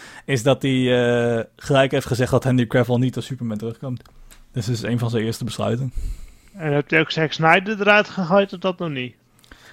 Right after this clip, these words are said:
Speaker 1: Nou, Zack Snyder was sowieso al klaar, eh, eigenlijk. Na, eh,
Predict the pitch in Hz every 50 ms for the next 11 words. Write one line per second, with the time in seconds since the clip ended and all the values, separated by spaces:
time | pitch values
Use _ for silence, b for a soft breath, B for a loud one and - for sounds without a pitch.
0 | b b - 123 110 139 135 - - 143 139 139 131 131 - - 135 127 127 117
1 | 110 127 127 123 113 104 101 - 117 107 101 92 98 104 104 104 104 104 104 104
2 | 104 107 110 - - 117 110 104 104 110 110 107 107 107 107 107 107